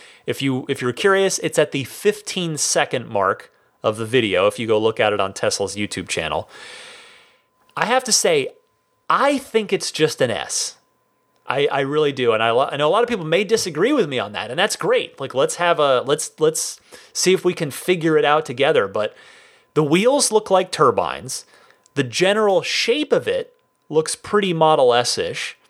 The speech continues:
The roof line, I don't know, maybe it looks a little high to be an S. I don't know. The, the rear of the car just isn't there,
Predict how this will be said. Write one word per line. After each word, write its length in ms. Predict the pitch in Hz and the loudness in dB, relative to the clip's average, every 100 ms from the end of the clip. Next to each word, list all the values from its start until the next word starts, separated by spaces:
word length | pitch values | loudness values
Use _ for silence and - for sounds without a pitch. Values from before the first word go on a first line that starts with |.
| _ _ _ _ _ _ _ _ _ - _ | _ _ _ _ _ _ _ _ _ -20 _
The 160 | - 151 | 0 2
roof 380 | 139 247 294 - | 4 2 2 2
line, 480 | 226 202 196 190 185 _ _ _ _ _ _ - | 4 4 2 -2 -8 _ _ _ _ _ _ -10
I 120 | - | -2
don't 140 | 226 - | 0 0
know, 60 | |
maybe 380 | 180 247 294 302 | 2 2 4 4
it 140 | 302 | 2
looks 240 | 269 294 - | 2 0 4
a 40 | |
little 220 | 277 269 | 4 4
high 320 | 247 240 254 254 | 4 4 4 4
to 80 | |
be 160 | 240 226 | 2 0
an 80 | 208 | 2
S. 240 | 240 247 | 2 0
I 120 | - 202 | -2 -2
don't 100 | 214 | 2
know. 160 | 190 | 4
The, 220 | 147 147 - - - - - | 4 2 -2 -20 -20 -8 0
the 100 | 165 | 0
rear 400 | 143 196 247 262 | 4 4 6 4
of 120 | 240 | 2
the 60 | |
car 380 | 214 - 196 202 | 0 2 4 4
just 320 | 180 175 160 - | 4 2 0 -2
isn't 400 | 180 165 156 151 | -2 0 -2 -6
there, 680 | 123 113 120 135 165 214 233 | -8 -4 0 4 4 4 0